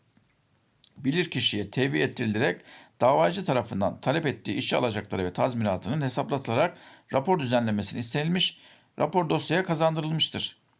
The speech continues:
Davacı vekili mahkememize sunmuş olduğu ıslah dilekçesiyle dava dilekçesini talep ettiklerini, miktarları bilirkişi raporu doğrultusunda ıslahen arttırdıklarını bildirmiştir.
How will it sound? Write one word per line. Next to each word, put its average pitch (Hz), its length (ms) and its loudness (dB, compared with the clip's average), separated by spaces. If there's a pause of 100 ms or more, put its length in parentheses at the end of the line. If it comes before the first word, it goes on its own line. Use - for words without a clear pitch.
(500)
Davacı 175 460 4
vekili 214 260 2
mahkememize 202 520 2
sunmuş 202 340 -2
olduğu 196 200 0
ıslah 190 300 -2
dilekçesiyle 117 640 -2
dava 131 360 4
dilekçesini 110 580 -2
talep 147 420 -2
ettiklerini, 110 720 -4 (320)
miktarları 117 540 0
bilirkişi 156 440 -2
raporu 117 320 0
doğrultusunda 113 680 -2 (240)
ıslahen 139 540 0 (140)
arttırdıklarını 143 680 -2
bildirmiştir. 98 680 -4